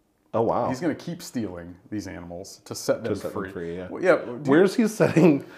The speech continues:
Speaker 1: monkeys free in Dallas?
Speaker 2: Well, it doesn't really <laughs> go into that, but he's, he's, uh, he's in jail. He's in jail, uh, for, uh, for stealing these animals,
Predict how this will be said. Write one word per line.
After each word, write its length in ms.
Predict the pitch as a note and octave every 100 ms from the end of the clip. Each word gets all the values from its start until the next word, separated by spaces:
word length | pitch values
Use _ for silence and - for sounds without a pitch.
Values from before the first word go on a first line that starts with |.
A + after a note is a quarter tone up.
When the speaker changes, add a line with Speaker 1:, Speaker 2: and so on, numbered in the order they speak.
| - - -
Speaker 1:
monkeys 340 | A#2+ A#2+ A#2
free 220 | - A2 F2+
in 80 | G#2
Dallas? 340 | - - -
Speaker 2:
Well, 320 | D#3+ D#3+ E3
it 60 | D#3
doesn't 320 | G#3 A#3+ E3+
really 640 | D3+ D#3+ G#3 E3+ B2+ B2+ B2+ -
<laughs> 180 | - C3+
go 260 | C3 C#3 C3+
into 240 | D3+ D#3
that, 360 | G2 F2 F#2+ G#2
but 100 | A#2
he's, 240 | C3+ A#2+ -
he's, 460 | A#2+ B2+ A2+ -
uh, 300 | A#2+ A2 A2 -
he's 140 | B2 C#3+
in 120 | E3
jail. 360 | C3 F#2+ A#2 - _ _ - - B2
He's 140 | A2+
in 120 | B2
jail, 460 | A2+ G#2 G#2+ A#2 -
uh, 220 | A2 G2+ -
for, 480 | - A2+ G#2 G#2 G2+
uh, 320 | F#2+ F#2+ G2
for 120 | -
stealing 460 | A#2+ - C3+ C3 A#2
these 180 | A2+ G#2+
animals, 540 | G2 F#2+ F#2+ G2+